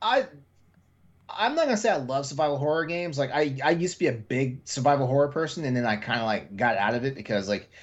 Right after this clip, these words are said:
Resident Evil and games of that ilk just got stale for me at, at a certain point. You know, like, it just, it, it was, there was no more excitement to be had. And Dead Space was the game that brought me back into survival horror. But then I,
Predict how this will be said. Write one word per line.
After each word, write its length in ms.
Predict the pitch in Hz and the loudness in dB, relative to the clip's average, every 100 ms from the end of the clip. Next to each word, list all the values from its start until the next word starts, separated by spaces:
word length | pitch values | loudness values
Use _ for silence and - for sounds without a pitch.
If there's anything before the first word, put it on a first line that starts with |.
| - - - - _ _ | -20 -18 -18 -20 _ _
Resident 340 | 151 185 196 160 | 2 4 2 0
Evil 380 | 160 160 160 156 | 0 2 4 2
and 160 | 139 | 0
games 300 | 135 143 147 | 0 0 0
of 60 | 127 | 2
that 180 | 131 113 | 2 2
ilk 280 | 131 135 - | -2 -2 -6
just 180 | 131 - | -4 0
got 200 | 123 - | 0 0
stale 420 | - 104 117 127 | -6 0 2 2
for 100 | 147 | 0
me 160 | 147 147 | -2 -2
at, 140 | 143 | -2
at 100 | 143 | -2
a 40 | 127 | 0
certain 260 | 160 156 | 0 0
point. 300 | 156 160 147 | -2 -2 0
You 80 | 123 | 2
know, 160 | 123 117 | 2 2
like, 160 | 113 | 2
it 80 | 120 | 0
just, 260 | 131 131 - | 0 0 0
it, 260 | 147 139 | 0 4
it 120 | 165 | 4
was, 320 | 170 180 175 160 | 6 6 6 4
there 100 | 170 | 2
was 140 | 147 | 4
no 100 | 180 | 2
more 160 | 190 139 | 2 2
excitement 380 | - 143 147 | 2 0 0
to 20 | 151 | -4
be 100 | 165 | 0
had. 260 | 160 156 | 2 2
And 100 | 117 | 2
Dead 180 | 135 143 | 0 0
Space 260 | - 156 143 | 0 -2 -2
was 100 | 127 | -6
the 100 | 107 | -4
game 240 | 120 123 117 | 0 2 2
that 120 | 101 | 4
brought 180 | 127 123 | 2 2
me 120 | 107 | 2
back 260 | 110 104 | 2 2
into 160 | 107 123 | -2 -4
survival 380 | 131 139 135 135 | -2 2 2 4
horror. 260 | 151 151 | 4 4
But 160 | 123 107 | 2 -2
then 140 | 131 | 0
I, 180 | 127 113 | 2 2